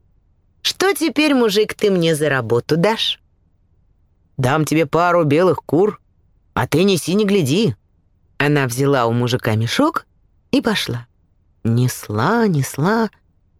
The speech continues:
и думает: «Дай погляжу». Глянула, а там две белые собаки. Собаки как выскочут из мешка-то, да за нею. Лиса от них бегла, бегла,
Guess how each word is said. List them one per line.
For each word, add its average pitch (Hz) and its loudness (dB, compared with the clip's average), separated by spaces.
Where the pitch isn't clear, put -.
и 240 2
думает: 120 -2
«Дай 214 2
погляжу». 160 0
Глянула, 156 2
а 202 -2
там 262 2
две 202 2
белые 214 2
собаки. 151 -6
Собаки 185 -2
как 185 -2
выскочут 143 0
из 131 0
мешка-то, 156 -2
да 208 0
за 170 -4
нею. 156 0
Лиса 240 0
от 175 -4
них 185 0
бегла, 190 0
бегла, 165 0